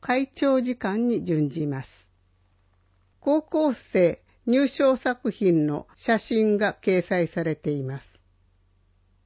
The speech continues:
市民ミニギャラリー展示作品募集中。問い合わせ、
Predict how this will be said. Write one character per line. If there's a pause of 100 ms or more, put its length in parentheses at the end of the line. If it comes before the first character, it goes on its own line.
(160)
市
民 (340)
ミ
ニ
ギ
ャ
ラ
リ
ー
展
示
作
品
募
集
中。 (1200)
問
い
合
わ
せ、